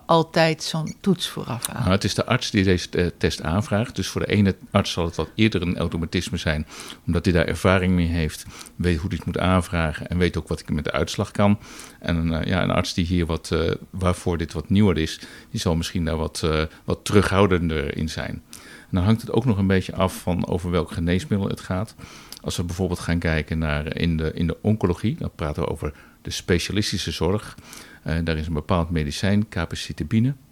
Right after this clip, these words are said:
Speaker 2: Dat wordt gegeven onder andere bij, eh, bij borstkanker en bij colonkanker. Ehm, daarvan zijn de bijwerkingen van de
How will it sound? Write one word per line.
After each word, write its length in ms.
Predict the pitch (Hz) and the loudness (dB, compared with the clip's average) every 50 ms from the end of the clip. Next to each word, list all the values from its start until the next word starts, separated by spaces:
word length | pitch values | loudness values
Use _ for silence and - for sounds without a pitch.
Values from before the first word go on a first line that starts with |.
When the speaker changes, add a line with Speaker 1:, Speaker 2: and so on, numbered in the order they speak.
| _ - - - - - - - | _ -20 -20 -20 -20 -20 -20 -20
Speaker 2:
Dat 140 | - - - | -20 -12 -4
wordt 180 | 90 85 - | -4 -4 -4
gegeven 440 | - - 73 - - 85 78 76 73 | -4 -6 -8 -4 -2 -2 -2 -2 -4
onder 200 | - 78 76 - | -6 -6 -6 -4
andere 300 | - 82 82 80 80 80 | -4 -4 -2 -2 -2 -4
bij, 380 | 78 76 76 73 73 73 73 76 | -4 -4 -2 -2 -2 -2 -2 -4
eh, 60 | 73 | -4
bij 160 | - 76 78 | -4 -6 -4
borstkanker 640 | 85 87 92 87 - - - 80 80 80 - - 78 | -2 -2 -2 -4 -4 -6 -6 -6 -6 -4 -4 -6 -6
en 200 | - - 80 76 | -6 -4 -6 -6
bij 180 | 69 80 87 - | -6 -6 -8 -6
colonkanker. 720 | - 101 95 95 98 92 - - 92 90 - 90 90 92 - - - - - - - - - - - _ _ | -4 -2 0 0 0 0 -2 -4 -6 -4 -4 -4 -6 -6 -6 -12 -20 -20 -20 -20 -20 -20 -20 -20 -20 _ _
Ehm, 320 | - 95 90 87 85 80 80 - - - - - - - - _ _ _ _ _ _ _ _ _ - | -2 0 2 2 2 2 0 -4 -8 -18 -20 -20 -20 -20 -20 _ _ _ _ _ _ _ _ _ -6
daarvan 500 | - 104 98 104 110 - - 101 92 90 | 2 4 6 6 6 4 4 4 4 2
zijn 200 | - - 90 82 | 2 2 2 2
de 80 | 78 80 | 2 2
bijwerkingen 640 | 82 92 90 104 107 104 101 98 95 - 101 - | 2 2 4 4 4 6 4 4 2 0 -6 -6
van 100 | - 87 | -4 -4
de 120 | 80 80 | -4 -4